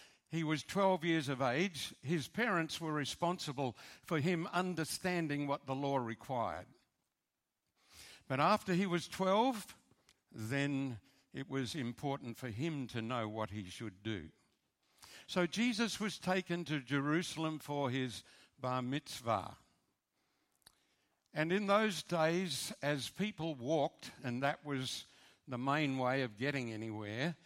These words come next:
they normally walked for about fifteen miles a day, or about twenty-four kilometres. And I love the way they did this,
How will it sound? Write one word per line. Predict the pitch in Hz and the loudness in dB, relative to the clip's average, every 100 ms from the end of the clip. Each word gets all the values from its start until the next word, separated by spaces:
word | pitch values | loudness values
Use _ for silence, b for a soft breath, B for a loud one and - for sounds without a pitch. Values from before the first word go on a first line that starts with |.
| b b b b | b b b b
they | 160 | 0
normally | 165 202 247 190 160 | 2 2 2 2 0
walked | 135 160 165 - | 2 2 2 -2
for | 156 | -2
about | 143 139 147 | 2 2 2
fifteen | - 175 170 - 151 143 135 | -2 -4 -4 -4 -2 0 0
miles | 135 139 135 135 120 | 2 2 2 0 -4
a | 110 | -4
day, | 120 131 147 | -2 0 0
or | 131 120 | 2 0
about | 117 123 123 _ | 0 0 -2 _
twenty-four | - 139 139 123 - 147 143 131 | -6 -4 -4 -6 -8 -6 -4 -6
kilometres. | - 117 120 131 160 226 - - _ _ _ _ _ _ _ _ _ B B B B - | -6 -2 -2 0 -2 -2 -8 -14 _ _ _ _ _ _ _ _ _ B B B B 0
And | 165 | 4
I | 170 | 6
love | 214 220 | 6 4
the | 202 | 2
way | 208 175 175 | 4 4 4
they | 147 147 | 4 2
did | 143 139 104 | 0 -2 -2
this, | 98 - - | -6 -6 -10